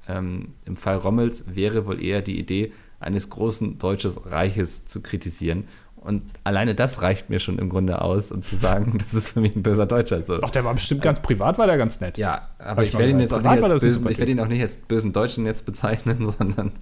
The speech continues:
Speaker 1: wir lassen das einfach so. Aber ja, Benjamin,
Speaker 2: Du
Speaker 1: ich tue mich damit wirklich schwer, jemanden, der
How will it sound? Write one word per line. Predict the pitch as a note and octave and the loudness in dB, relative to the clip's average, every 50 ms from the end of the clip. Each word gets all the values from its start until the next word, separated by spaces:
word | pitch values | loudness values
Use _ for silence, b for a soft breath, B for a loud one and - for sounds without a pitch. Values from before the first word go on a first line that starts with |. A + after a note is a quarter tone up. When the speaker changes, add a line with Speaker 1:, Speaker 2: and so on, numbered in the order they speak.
| - - - | -14 -8 -4
Speaker 1:
wir | F2+ | -4
lassen | F2+ G2+ A2+ - A#2 G2+ | -2 -2 -2 0 0 0
das | G2 G2 G2+ | 0 -2 -2
einfach | G2+ F#2+ F#2 - G2 F#2+ | -4 -4 -4 -4 -4 -4
so. | - - F#2+ - B B B B B B | -4 -6 -8 -8 B B B B B B
Aber | B G2 G#2+ A2+ A2 A2 G#2+ - - - - - - | B 2 4 4 4 4 2 0 -2 -4 -4 -4 -2
ja, | G#2+ A2 A#2+ | 0 0 2
Benjamin, | A#2+ A#2+ A#2+ A2+ G#2+ G#2+ | 2 2 2 2 2 2
Speaker 2:
Du | G#2 E4+ C#4 | 2 2 2
Speaker 1:
ich | - | 2
tue | - B2 | 2 2
mich | C3 B2+ C3 | 2 2 2
damit | A#2+ G#2+ A2 - - - G2 | 2 0 0 -4 -4 -6 -4
wirklich | A2 A#2 - B2 A2+ - | -4 -2 -2 -4 -6 -4
schwer, | - G2+ F#2+ F#2+ G2 | -4 -2 0 0 0
jemanden, | G2+ G2+ G2 F#2+ - G2+ F#2+ | 0 -2 -2 -2 -4 -4 -4
der | F#2+ F#2+ F#2 F#2 F#2 | -2 -2 -2 -2 -2